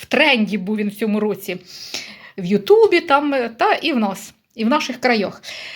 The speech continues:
Салат, е, кабачки, гриби, солодкий перець. Е, н-, цим салатом пригостила мене моя племінниця. Нам сподобався, рецептом поділилася також племінничка. І я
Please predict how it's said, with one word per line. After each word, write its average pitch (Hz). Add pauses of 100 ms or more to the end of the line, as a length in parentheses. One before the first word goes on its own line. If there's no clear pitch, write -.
(220)
Салат, 285 (240)
е, -
кабачки, 240
гриби, 302 (180)
солодкий 294
перець. 330 (840)
Е, 220
н-, 247 (180)
цим 349
салатом 240
пригостила 233
мене 220 (180)
моя 233
племінниця. 339 (500)
Нам 381
сподобався, 233
рецептом 240
поділилася 226
також 220 (580)
племінничка. 214 (400)
І 262
я 392